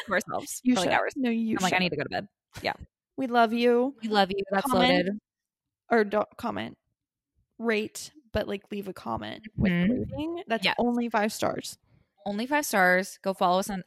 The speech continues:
Speaker 1: at That's Loaded Podcast on Instagram. Go follow us on our other Instagrams. They'll be linked in the show notes. Again, my favorite new term.
Speaker 2: <laughs>
Speaker 1: I'm gonna be,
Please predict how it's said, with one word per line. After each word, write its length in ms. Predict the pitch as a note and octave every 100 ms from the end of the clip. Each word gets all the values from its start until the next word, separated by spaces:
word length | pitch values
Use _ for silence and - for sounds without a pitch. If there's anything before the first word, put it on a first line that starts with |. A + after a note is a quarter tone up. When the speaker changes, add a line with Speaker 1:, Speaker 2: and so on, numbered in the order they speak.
| -
Speaker 1:
at 140 | F3+
That's 220 | F#3+ F3+ G3
Loaded 180 | F#3+
Podcast 480 | - F#3 F#3 G3 F#3
on 120 | D#3+ E3
Instagram. 560 | E3 - G#3 A3 B3+
Go 100 | A3+
follow 200 | F#3 F3
us 100 | F3+
on 80 | F3
our 80 | E3
other 160 | E3+ F3+
Instagrams. 520 | G3 - G#3+ G#3+ G#3+
They'll 80 | A#3
be 100 | B3
linked 200 | F#4+ G4
in 80 | -
the 80 | D4
show 240 | - G#3
notes. 320 | G3 G3 G3 -
Again, 420 | G3 F#3+ C#3+ F3
my 140 | G3+ F#3+
favorite 340 | - F#3 F3+
new 120 | E3+
term. 320 | E3+ - - - -
Speaker 2:
<laughs> 80 |
Speaker 1:
I'm 460 | - F#4+ E4+ D#4 D4+
gonna 160 | G3+ F#3
be, 280 | F3+ E3